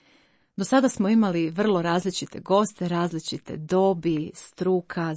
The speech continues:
zanimanja, profila, ali svi su bili dvadeset pet plus. Danas smo se pomladili. Danas je tema bez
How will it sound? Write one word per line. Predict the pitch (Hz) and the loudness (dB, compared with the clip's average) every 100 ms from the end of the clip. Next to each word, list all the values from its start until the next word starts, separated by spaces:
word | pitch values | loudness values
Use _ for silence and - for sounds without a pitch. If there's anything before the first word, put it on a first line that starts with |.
| - | -6
zanimanja, | 139 160 180 180 170 156 | -4 0 2 2 0 -4
profila, | 151 - 156 - 185 240 226 190 - | -6 -8 -10 -4 -2 2 2 0 -2
ali | 185 196 214 | -2 -2 -2
svi | - 196 226 | -2 -2 -4
su | - | -4
bili | 170 175 214 214 | -2 0 2 0
dvadeset | 170 175 185 190 - - 175 | -2 -2 0 0 -4 -8 -2
pet | 185 185 - | 0 0 -2
plus. | 214 180 - - - _ - - - - - | 0 0 -2 -6 -8 _ -20 -20 -20 -16 2
Danas | 202 277 269 | 8 10 10
smo | 247 | 6
se | 226 | 4
pomladili. | 214 202 185 180 175 165 - - 151 _ _ | 0 0 2 4 2 0 -4 -6 -10 _ _
Danas | 180 226 269 - | 4 6 6 4
je | |
tema | 185 220 233 202 | -2 2 4 4
bez | 156 185 | 4 2